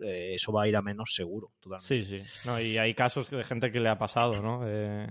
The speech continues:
Speaker 2: de, de casos de podcast que triunfaban mucho y pasaron todo a,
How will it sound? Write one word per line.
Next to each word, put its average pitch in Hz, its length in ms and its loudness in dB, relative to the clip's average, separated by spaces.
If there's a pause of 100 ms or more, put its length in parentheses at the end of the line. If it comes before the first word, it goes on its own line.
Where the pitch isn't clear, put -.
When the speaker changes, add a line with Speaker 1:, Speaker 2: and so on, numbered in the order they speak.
(180)
Speaker 2:
de, 107 260 -6
de 110 140 -4
casos 117 680 2
de 117 120 -4
podcast 117 460 0
que 120 140 0
triunfaban 117 540 2
mucho 139 420 2
y 127 140 2
pasaron 117 460 -4
todo 113 340 0
a, 110 440 0